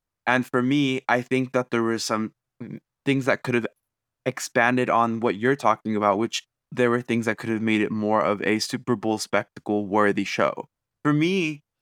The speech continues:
the big thing about the pregnancy was the reveal just happened way too quick. If this was a big moment, not even her dancers knew that she was pregnant leading up to this. According to a few dancers, she had showed up to rehearsals with baggy clothing, and none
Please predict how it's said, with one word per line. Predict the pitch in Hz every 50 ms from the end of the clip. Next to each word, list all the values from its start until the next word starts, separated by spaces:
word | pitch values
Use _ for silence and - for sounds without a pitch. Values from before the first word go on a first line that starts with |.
| _ _ -
the | 139 139
big | 123 147 156 151 -
thing | - 143 139 139 -
about | - 127 131 127 113 -
the | - 117
pregnancy | - - 135 135 135 135 127 123 - - 104 104 104
was | - 80 113 113 107 101 98 101 - - - _ -
the | - 131 123
reveal | 127 127 117 127 147 160 160 147
just | 139 135 -
happened | - 120 120 120 - 117 113 107
way | 104 113 117 117
too | - - - 107
quick. | - - 131 127 - - _ - - -
If | 135 156 156 - - -
this | 131 143 151 -
was | 165 147 143
a | 143
big | 123 - 127 123 123
moment, | 117 113 113 120 120 113 110 110 - - _ _ _ _ _ _ _ _ _ _ _ _ _ _ -
not | 139 143 147
even | 156 156 156
her | 151 151 139
dancers | 127 127 123 120 127 139 143 - 131 120 113 110
knew | 110 110 110 107
that | 104 - -
she | - - 101
was | 98 98 -
pregnant | - 107 98 98 104 107 82 87
leading | 110 113 110 104
up | 98 -
to | - 110
this. | 95 104 110 - - - _ _ _ _ _ _ -
According | - 156 - 147 143 151 143
to | 147 143
a |
few | - 143 139 131
dancers, | 127 120 120 120 - 127
she | - - 123 123
had | 120 120 117
showed | - - 123 110 110
up | 107 -
to | - -
rehearsals | 107 107 104 - - 117 117 110 - - 113 104 104 101 - - _ _ _ _ _ _ -
with | 123 131 127 123 - _ _ -
baggy | 123 - 107 110 110 117 113
clothing, | - - - 110 113 113 113 131 139 143 139 -
and | 113 123 117 113 110
none | 110 110 110 110 110 117 117 113